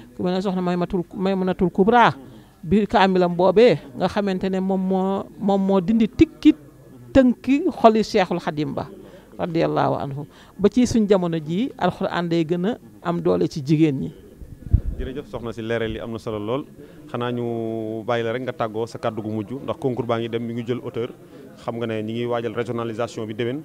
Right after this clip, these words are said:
Speaker 2: donte ne ren Matam la tàmbalee. Ana ban kàddu gu mujj ngay tàggatoo? Waaye itam ki sos lii itam, ana ban kàddu nga koy yóbbante ak Yàlla, ñaan it Yàlla bëril ñu mel ni moom, ndax Alxuraan ñu mel ni moom rek la soxla.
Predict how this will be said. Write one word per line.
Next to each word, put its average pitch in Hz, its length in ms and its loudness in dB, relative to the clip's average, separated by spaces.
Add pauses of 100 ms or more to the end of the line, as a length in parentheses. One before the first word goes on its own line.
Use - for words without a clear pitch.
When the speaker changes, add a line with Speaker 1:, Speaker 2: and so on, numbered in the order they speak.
(100)
Speaker 2:
donte 131 220 -4
ne 139 80 -2
ren 135 140 0
Matam 123 300 -4
la 113 80 -8
tàmbalee. 110 400 -6 (400)
Ana 127 120 -6
ban 131 160 -4
kàddu 135 240 -4
gu 123 80 -6
mujj 123 200 -6
ngay 110 380 -6 (160)
tàggatoo? 117 460 -4 (140)
Waaye 113 220 -6
itam 113 240 -8
ki 170 120 -8
sos - 220 -6
lii 135 160 -4
itam, 120 240 -8 (460)
ana 117 160 -6
ban 117 160 -6
kàddu 113 220 -8
nga 110 80 -8
koy 113 160 -8
yóbbante 110 360 -6
ak 120 120 -10 (220)
Yàlla, 117 520 -4
ñaan 143 220 0
it 135 140 -6
Yàlla 135 240 -2
bëril 156 360 -2
ñu 139 80 -4
mel 123 160 -4
ni 107 60 -8
moom, 101 180 -8 (200)
ndax 113 160 -8
Alxuraan 117 420 -6
ñu 120 80 -6
mel 143 120 -2
ni 135 60 -2
moom 127 140 -4
rek 127 100 -6
la 123 100 -6
soxla. 110 300 -8